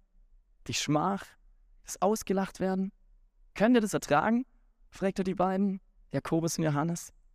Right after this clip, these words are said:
Und ich denk mir nur so, „Alter, nee, könnt ihr natürlich nicht.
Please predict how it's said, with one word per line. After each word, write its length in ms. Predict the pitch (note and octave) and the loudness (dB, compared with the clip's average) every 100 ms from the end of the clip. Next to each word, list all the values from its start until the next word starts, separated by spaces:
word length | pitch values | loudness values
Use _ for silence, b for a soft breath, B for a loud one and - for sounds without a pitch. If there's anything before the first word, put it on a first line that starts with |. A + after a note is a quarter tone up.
| _ _ _ - - _ - _ _ - _ _ _ _ | _ _ _ -20 -20 _ -20 _ _ -20 _ _ _ _
Und 140 | - | -2
ich 120 | D3 C3+ | 0 2
denk 220 | D3 D#3+ | 0 2
mir 60 | |
nur 120 | D3 C3+ | 2 2
so, 160 | C#3+ | 0
„Alter, 680 | D3 C3 C3 C3+ - A2+ A2 - - | -2 -2 -2 -4 -6 -6 -8 -12 -10
nee, 360 | A#2 E3 G3+ | 0 2 4
könnt 260 | A#2+ - D3+ | 0 -2 2
ihr 80 | D#3 | 2
natürlich 360 | D3 C#3+ D3 | 2 0 -2
nicht. 300 | B2 G3+ F3+ | 0 -2 -2